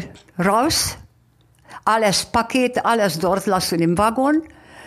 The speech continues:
und sind wir einget-, reingetrieben worden in die Baracke. An diesem Abend, wo ich angekommen bin, dritter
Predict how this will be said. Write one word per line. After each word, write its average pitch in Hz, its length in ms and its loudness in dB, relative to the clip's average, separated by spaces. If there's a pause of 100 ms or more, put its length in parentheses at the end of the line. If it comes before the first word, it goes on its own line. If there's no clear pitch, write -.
(400)
und 214 200 2
sind 269 300 4
wir 254 240 0
einget-, 254 560 0
reingetrieben 240 960 2
worden 208 560 0
in 208 240 0
die 208 80 0
Baracke. 175 600 -2 (1500)
An 208 160 0
diesem 285 320 2
Abend, 247 680 2
wo 220 140 0
ich - 420 -2 (160)
angekommen 233 720 0
bin, 220 240 2
dritter 269 460 0